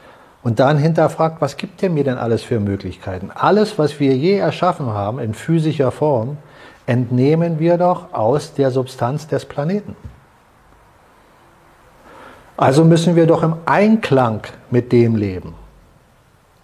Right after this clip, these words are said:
und verstehen, dass wir uns das zunutze machen, im Einklang,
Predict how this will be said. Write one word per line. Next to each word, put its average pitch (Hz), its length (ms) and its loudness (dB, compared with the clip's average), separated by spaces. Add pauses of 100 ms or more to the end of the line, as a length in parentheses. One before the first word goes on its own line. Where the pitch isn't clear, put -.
(120)
und 131 180 0
verstehen, 151 640 2
dass 156 240 2
wir 151 120 4
uns 131 240 -2
das 170 300 0
zunutze 160 640 0
machen, 131 520 -8 (760)
im 180 260 2
Einklang, 160 680 0